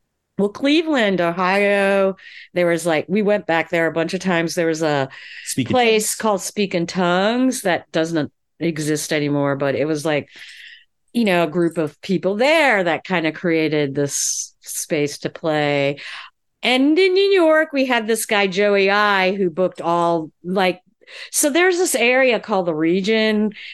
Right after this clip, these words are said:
Speaker 1: which is, like, I don't really know specifically what it was, <laughs> but it was, like, basically Miami. I think some bands from
Speaker 2: It was where Erica
Speaker 1: Gainesville
Speaker 2: Dawn Lyle toured or went
Speaker 1: went,
Speaker 2: to.
Speaker 1: yeah, and
Speaker 2: They made
Speaker 1: then
Speaker 2: connections.
Speaker 1: and then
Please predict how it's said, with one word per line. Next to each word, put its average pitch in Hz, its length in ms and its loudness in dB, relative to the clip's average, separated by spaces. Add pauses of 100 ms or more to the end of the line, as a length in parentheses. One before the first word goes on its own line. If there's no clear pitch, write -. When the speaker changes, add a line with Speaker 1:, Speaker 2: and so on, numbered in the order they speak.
Speaker 1:
which 185 200 -2
is, 175 140 0
like, 165 320 0 (640)
I 151 100 0
don't 135 180 0
really 123 240 0
know 123 180 0
specifically 156 760 -4
what 156 160 0
it 160 120 -2
was, 208 200 2
<laughs> 302 60 2
but 339 80 0
it - 120 -6 (140)
was, - 160 -6
like, 392 400 -2
basically 254 460 0
Miami. 208 800 2 (280)
I 269 100 0
think 349 260 0
some 226 300 0
bands 190 340 2
from 208 120 -2
Speaker 2:
It - 20 4
was 180 100 2
where 185 300 0
Erica 185 240 0
Speaker 1:
Gainesville 175 240 0
Speaker 2:
Dawn 135 220 -2
Lyle 110 480 0
toured 92 580 -2
or 95 180 0
went 92 380 -2
Speaker 1:
went, 214 420 0
Speaker 2:
to. 180 80 -8
Speaker 1:
yeah, 220 300 2
and 196 240 0
Speaker 2:
They 202 40 2
made 202 40 2
Speaker 1:
then 196 340 0
Speaker 2:
connections. - 500 -6
Speaker 1:
and 220 140 0
then 208 560 0